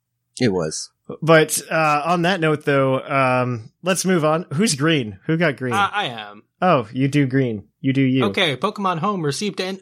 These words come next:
Speaker 3: update that improved itself greatly, but
Speaker 2: Did
Speaker 3: didn't
Speaker 2: it?
Speaker 3: add Pokemon Go. Uh, it, it, it's much better now. Uh,
Speaker 2: <laughs> Okay, explain. Explain.
Speaker 3: Okay, so it's still not compatible with Pokemon Go yet.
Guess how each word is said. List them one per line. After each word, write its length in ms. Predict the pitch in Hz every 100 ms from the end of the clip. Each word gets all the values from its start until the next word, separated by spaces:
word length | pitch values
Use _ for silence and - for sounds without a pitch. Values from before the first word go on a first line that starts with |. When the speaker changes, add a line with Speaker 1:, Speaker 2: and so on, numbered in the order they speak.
| -
Speaker 3:
update 500 | 220 - 196 143 - _
that 260 | 156 165 - -
improved 640 | 160 165 165 143 170 151
itself 420 | - - 165 151 _ _
greatly, 480 | 175 208 196 208 202
but 340 | 185 175 -
Speaker 2:
Did 180 | 151 143
Speaker 3:
didn't 160 | 214
Speaker 2:
it? 40 | 220
Speaker 3:
add 240 | 120 120 -
Pokemon 520 | 127 120 135 131 120
Go. 360 | 123 110 110 101 _ _ _ _
Uh, 200 | 170 165 170
it, 180 | 196
it, 160 | 196 190
it's 200 | - -
much 260 | - - -
better 240 | 208 -
now. 220 | - - - -
Uh, 200 | 135 127 -
Speaker 2:
<laughs> 40 |
Okay, 360 | 143 143 262 101
explain. 560 | 131 - 135 110 95 -
Explain. 500 | 143 - 127 104 98 _ _ _ _ -
Speaker 3:
Okay, 200 | 151 - _
so 240 | - 190
it's 200 | 185 165
still 180 | - 214
not 180 | 254 226
compatible 400 | 190 196 196 190
with 140 | 180 -
Pokemon 380 | - 202 233
Go 160 | 160 110
yet. 240 | 101 92